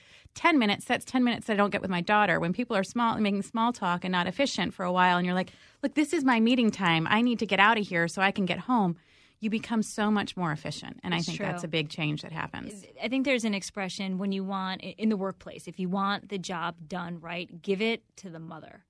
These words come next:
Speaker 2: Give it
Speaker 1: Absolutely.
Speaker 2: to, you know, the, the busiest mother, the woman with the most kids in that, in that office, because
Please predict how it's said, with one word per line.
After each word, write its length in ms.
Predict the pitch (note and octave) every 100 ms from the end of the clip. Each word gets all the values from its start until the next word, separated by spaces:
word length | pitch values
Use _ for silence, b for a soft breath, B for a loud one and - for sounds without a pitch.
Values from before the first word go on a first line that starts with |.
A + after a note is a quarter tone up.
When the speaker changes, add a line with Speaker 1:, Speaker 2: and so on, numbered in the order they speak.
| _ F#3
Speaker 2:
Give 180 | G3+
it 160 | G#3 A#3+
Speaker 1:
Absolutely. 380 | G3 B3+ A#3 D#3
Speaker 2:
to, 40 | A3+
you 60 |
know, 200 | G#3+ G3
the, 120 | G3
the 160 | F#3+ G3
busiest 640 | E3+ - C#4 C4+ D4 D4 B3+
mother, 420 | B3 A#3 A#3 A3+
the 100 | A3+
woman 260 | A3+ C4+ C#4
with 140 | C4
the 80 | B3+
most 360 | A#3 A#3+ C#4 -
kids 300 | C4+ A3+ G#3+
in 120 | G#3
that, 180 | F#3+ F#3
in 100 | F#3+
that 160 | F#3+
office, 320 | F#3+ G#3 F#3+
because 460 | F3 G3 G3+ F#3+ F3+